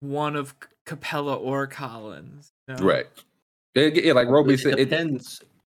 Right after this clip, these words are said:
Speaker 3: how many weird analytics people you have in the Atlanta front office, because
Speaker 2: Oh,
Speaker 3: the
Speaker 2: all of
Speaker 3: more
Speaker 2: them.
Speaker 3: analytics people, the more they're willing to give up for Rudy Gobert, because their spreadsheets are just gonna say,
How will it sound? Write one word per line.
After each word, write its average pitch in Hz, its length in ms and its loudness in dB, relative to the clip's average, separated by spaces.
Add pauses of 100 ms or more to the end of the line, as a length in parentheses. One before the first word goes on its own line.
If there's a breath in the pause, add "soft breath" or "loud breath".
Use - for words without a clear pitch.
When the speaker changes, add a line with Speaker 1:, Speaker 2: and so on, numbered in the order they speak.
(220)
Speaker 3:
how 131 80 -4
many 120 360 -4
weird 120 340 2
analytics 117 540 -2
people 101 280 -4
you 98 80 -2
have 107 180 -2
in 95 100 -10
the 101 60 -6
Atlanta 101 280 -6
front 98 220 -8
office, 101 400 -8
because 98 300 -8
Speaker 2:
Oh, 95 80 2
Speaker 3:
the - 60 0
Speaker 2:
all 123 300 0
of 135 40 0
Speaker 3:
more 123 160 0
Speaker 2:
them. - 20 -6 (120)
Speaker 3:
analytics 117 320 -2
people, 101 300 -6
the 98 100 -6
more 107 340 0
they're 101 100 -4
willing 104 220 -4
to 95 80 -8
give 95 180 -8
up 101 160 -6
for - 140 -18
Rudy 104 160 -6
Gobert, 98 480 -10
because 95 300 -14
their 95 140 -10
spreadsheets 104 600 -8
are 95 40 -14
just 95 180 -10
gonna 92 120 -16
say, 92 300 -14